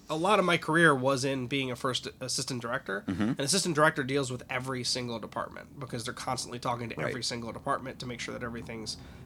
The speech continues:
Speaker 1: built the way it needs to be. And let me tell you, it is a community that makes a movie.
Speaker 2: Yes.
Speaker 1: It is not a director. A director's voice is the, uh,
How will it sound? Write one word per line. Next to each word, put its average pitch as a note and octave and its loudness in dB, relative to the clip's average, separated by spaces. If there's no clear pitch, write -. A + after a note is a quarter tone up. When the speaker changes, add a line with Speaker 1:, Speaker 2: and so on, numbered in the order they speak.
Speaker 1:
built C#3 0
the A#2+ -4
way A#2+ 0
it A2 -6
needs A2+ -6
to A2+ -10
be. B2 2
And A#2 -6
let D3 0
me C#3 -2
tell C3+ 0
you, A#2 -2
it D#3 2
is C3+ 0
a B2+ -4
community B2 -2
that E2 -8
makes E2 -6
a - -8
movie. - -10
Speaker 2:
Yes. G#2 6
Speaker 1:
It C3 2
is A#2 -4
not C3+ 4
a B2+ -4
director. B2 -2
A A2+ -2
director's D3+ 2
voice C3 2
is C3 0
the, B2 0
uh, A2+ 0